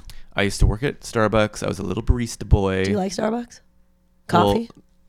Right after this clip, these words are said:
Speaker 1: I mean, not re-, no, I don't really get Starbucks coffee anymore. These days, I'm all about fills. I, and these days, I don't even
Speaker 2: Oh,
Speaker 1: really
Speaker 2: Phil,
Speaker 1: go
Speaker 2: you're
Speaker 1: out
Speaker 2: all
Speaker 1: for
Speaker 2: about,
Speaker 1: coffee.
Speaker 2: wow, okay.
Speaker 1: I just buy Phil's beans and then I,
Speaker 2: Beans?
Speaker 1: I brew it up, up,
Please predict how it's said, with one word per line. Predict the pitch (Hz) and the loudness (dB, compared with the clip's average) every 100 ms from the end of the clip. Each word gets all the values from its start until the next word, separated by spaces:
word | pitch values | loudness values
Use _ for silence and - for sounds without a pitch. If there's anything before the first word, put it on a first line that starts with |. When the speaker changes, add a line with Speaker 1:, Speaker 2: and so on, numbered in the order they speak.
| - | -8
Speaker 1:
I | 117 | -2
mean, | 110 98 | 0 0
not | 95 92 - | 0 -2 -6
re-, | 92 - | -10 -6
no, | 117 - - | -6 -4 -4
I | - | -2
don't | 110 | -2
really | 98 85 | -2 -6
get | - - | -10 -12
Starbucks | - - - | -14 -16 -14
coffee | - - - | -14 -14 -14
anymore. | 71 - - - _ _ - | -14 -14 -16 -20 _ _ -10
These | - 180 165 | -2 0 4
days, | 190 139 | 4 4
I'm | 110 | 2
all | 104 | 0
about | 98 92 - | 0 -4 -6
fills. | - - - - - _ - | -10 -10 -12 -16 -20 _ 0
I, | 113 101 - | 0 0 -6
and | - 131 120 | 0 0 2
these | 175 | 0
days, | 175 156 | 0 2
I | 139 | 2
don't | 131 | 2
even | 113 107 | 0 4
Speaker 2:
Oh, | 254 | 4
Speaker 1:
really | 98 | 4
Speaker 2:
Phil, | - | 4
Speaker 1:
go | - | 4
Speaker 2:
you're | 240 208 | 6 6
Speaker 1:
out | 190 | 6
Speaker 2:
all | 220 240 | 4 4
Speaker 1:
for | 226 | 0
Speaker 2:
about, | 202 | -2
Speaker 1:
coffee. | 240 214 | -2 -2
Speaker 2:
wow, | 220 202 208 | -4 -6 -12
okay. | - 220 110 | -16 -8 -2
Speaker 1:
I | |
just | 110 220 - | -2 -2 0
buy | 95 95 95 | 2 4 2
Phil's | 92 98 95 92 - | -2 -6 -6 -6 -8
beans | 104 92 95 117 120 | -8 -6 -4 -4 -6
and | 98 | -6
then | 90 | -4
I, | 92 | -2
Speaker 2:
Beans? | 208 247 202 220 139 | 0 2 0 -2 -6
Speaker 1:
I | |
brew | 92 - 95 95 90 | 0 4 4 2 -2
it | - | -4
up, | - | -8
up, | - | -14